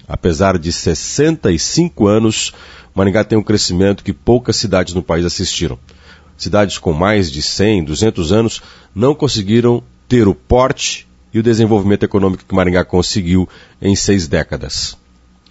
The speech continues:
Ao que se deve isso? Planejamento, sem dúvida. Um dos maiores orgulhos de Maringá é ter nascido planejada e executar muito bem o plano de desenvolvimento econômico e social que promoveu. Inegável, os números mostram isso.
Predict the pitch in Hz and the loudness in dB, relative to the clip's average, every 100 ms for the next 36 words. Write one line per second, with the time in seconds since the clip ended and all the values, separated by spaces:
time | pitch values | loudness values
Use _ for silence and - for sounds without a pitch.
0 | - - - 151 - 160 143 139 110 87 | -20 -18 -4 -4 0 0 2 2 4 2
1 | - - - - - 73 78 85 127 113 | 0 -8 -12 -16 -6 -2 -2 -2 0 2
2 | 85 - - - - 120 85 120 92 80 | 2 0 -14 -6 0 0 2 2 2 -2
3 | 64 - 110 113 110 104 139 131 120 104 | -8 -6 -2 0 2 2 4 4 2 2
4 | 104 180 143 127 117 98 104 123 123 123 | 2 4 4 2 2 2 2 2 0 0
5 | 120 107 - 127 120 113 110 92 80 76 | 0 -2 -2 -4 0 0 2 2 0 -2
6 | 65 - - - - _ - 104 101 - | -6 -14 -20 -20 -20 _ 0 2 2 0
7 | 107 107 110 113 107 82 98 85 - _ | -2 0 2 0 0 0 0 0 -8 _
8 | - _ - 85 - 107 104 101 85 85 | -20 _ -10 -10 -2 2 4 2 0 0
9 | 92 92 90 85 87 82 - 87 87 80 | 0 2 0 0 0 -2 -2 0 0 -2
10 | 87 87 - 90 - - 90 92 78 71 | -6 -4 0 -2 -2 -2 0 2 0 -4
11 | - _ 110 123 101 104 90 67 60 104 | -8 _ -2 0 2 2 0 -2 -8 -8
12 | 101 117 101 82 85 80 - 80 73 - | 0 2 2 0 0 -2 -2 -2 -2 -6
13 | - - | -10 -12